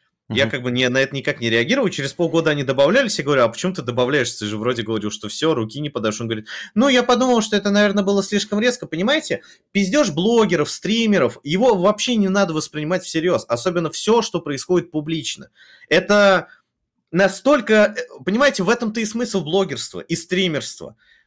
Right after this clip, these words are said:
Speaker 1: э, что каждый инфлюенсер пытается привлечь себе, с-, к себе внимание, на-, максимально громко говоря. Эта механика также работает на ток-шоу. Вы по-, посмотрите любого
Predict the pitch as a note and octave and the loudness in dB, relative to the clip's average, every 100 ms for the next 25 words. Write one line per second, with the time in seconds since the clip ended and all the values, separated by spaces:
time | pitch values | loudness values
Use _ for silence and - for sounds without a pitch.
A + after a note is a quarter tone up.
0 | _ - C3 B2+ B2+ B2 A#2+ A#2 F#2+ - | _ -4 -2 0 0 2 0 0 -2 0
1 | G3 F#3+ B3 G#3+ C#3 A#2+ A2 D3+ - A#3 | -2 2 2 2 0 -4 -4 -6 -2 -2
2 | C4+ A3+ - G#2+ - E3+ G#3 G#3 - F3+ | 0 0 -2 -6 -4 2 2 0 0 2
3 | G3+ G#3 - D3 F3+ - - - G3 F3+ | 2 0 -4 -4 -4 -6 -10 -6 -4 0
4 | F#3+ E3 F#3+ A#3 F3+ D3 D3+ D#3+ - G#3+ | 0 0 0 0 -2 -2 -6 -6 -2 -2
5 | F#3+ C#3+ F#3 G3 D#3+ D3+ E3+ F3 F2 - | 0 0 -2 -2 -4 -2 0 2 0 -6
6 | - - F3+ G3 G#3 F3 - _ _ D3+ | -20 -2 0 4 4 2 -4 _ _ -4
7 | F#3+ B3 A#3+ G#3+ G3+ A#3 E3 F3+ E3 A#3+ | 0 2 2 0 -2 0 2 0 2 0
8 | F#3+ D#3+ D#3 F#3+ E3+ - _ A3 G#3+ - | 0 -2 -2 -2 -2 -6 _ 0 0 0
9 | F3+ F3 C3 - D3 A#3 - A#3 A3+ - | 2 2 0 -2 -2 -2 0 0 2 0
10 | G#3+ G#3+ A3+ A3+ C#4+ - F#3 G3+ F3+ A#3+ | -2 0 -2 -2 -4 -2 -2 -2 0 2
11 | G3+ F2+ | 2 0